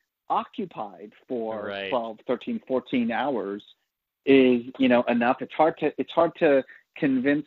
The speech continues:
Speaker 1: my kids to go to bed, you know, at a decent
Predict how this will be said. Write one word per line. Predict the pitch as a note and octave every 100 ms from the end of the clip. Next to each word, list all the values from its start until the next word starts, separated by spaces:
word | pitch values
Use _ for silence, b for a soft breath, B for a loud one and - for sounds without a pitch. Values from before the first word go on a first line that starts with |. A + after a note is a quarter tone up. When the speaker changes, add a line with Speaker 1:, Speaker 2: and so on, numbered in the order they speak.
| -
Speaker 1:
my | B2+ B2
kids | - D3+ C3 - _
to | C3 A#2
go | A#2 C3 C3+
to |
bed, | A#2 A#2+ B2+ B2 A#2+ - _ _
you | C3+
know, | B2+ B2
at | B2+
a |
decent | A2 C3 B2+ C3+ A#2